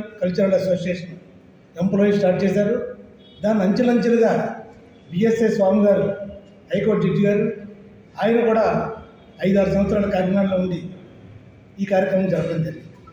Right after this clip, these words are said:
అలాగే అంచెలంచెలుగా ఇప్పుడు కూడా మేము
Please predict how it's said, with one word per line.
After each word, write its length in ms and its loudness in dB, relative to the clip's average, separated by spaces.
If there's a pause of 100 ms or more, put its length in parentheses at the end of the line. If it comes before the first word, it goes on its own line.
(440)
అలాగే 180 2
అంచెలంచెలుగా 880 2 (240)
ఇప్పుడు 340 0
కూడా 240 2
మేము 400 0